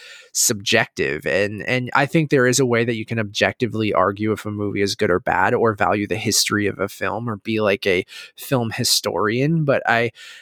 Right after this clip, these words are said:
I really, like, I don't think it makes you, you know, any less or more of a, you know, uh, I know more about film if you've seen all these movies. I'm just like, just,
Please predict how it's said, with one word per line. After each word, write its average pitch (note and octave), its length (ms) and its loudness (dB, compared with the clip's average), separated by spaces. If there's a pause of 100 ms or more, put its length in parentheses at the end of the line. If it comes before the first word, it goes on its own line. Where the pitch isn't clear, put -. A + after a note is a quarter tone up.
(100)
I C#3+ 60 2
really, E3 440 6
like, C3+ 340 2
I D3 100 4
don't F3 220 2
think D3+ 300 2
it C#3+ 80 4
makes B2+ 380 -2
you, A#2 340 -4
you B2 140 -10
know, G#2+ 280 -2
any A#2 200 -4
less G#2+ 600 2
or A2 280 0
more A2+ 580 0
of G#2 200 0
a, F#2 340 4
you G#2 160 -8
know, D#2 300 -4 (500)
uh, - 220 -4 (120)
I A#2 160 2
know B2 180 0
more A#2 260 2
about G#2+ 260 2
film A#2 360 0
if G2+ 160 -4
you've G#2 180 -8
seen A2 300 -2
all G2 140 -2
these G#2 260 -10
movies. G2 500 -4
I'm G#2 140 -2
just A2 160 -4
like, A#2+ 140 -2
just, C#3+ 220 -4